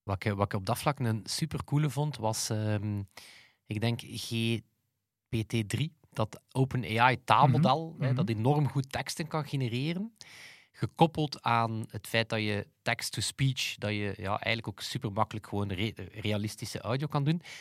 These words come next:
Speaker 1: gekoppeld aan non-playable characters die gewoon zo wat dialoog vertellen. Als iemand die daar een proof of concept van gemaakt had, en dan kan je wel inbeelden dat je binnenkort in een narratief universum stapt,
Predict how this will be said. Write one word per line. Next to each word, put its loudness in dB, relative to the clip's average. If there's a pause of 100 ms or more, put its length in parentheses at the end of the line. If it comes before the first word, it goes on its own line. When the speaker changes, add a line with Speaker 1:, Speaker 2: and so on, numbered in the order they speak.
(140)
Speaker 1:
gekoppeld -2
aan 0
non-playable 2
characters 2
die 4
gewoon 2
zo 2
wat 6
dialoog 0
vertellen. 0 (440)
Als -2
iemand 0
die 0
daar 4
een 0
proof -2
of -6
concept 0
van 2
gemaakt 6
had, -10
en -4
dan 0
kan 0
je 2
wel 4
inbeelden 2
dat 0
je -2
binnenkort 0
in -4
een 0 (600)
narratief 0
universum 2
stapt, 0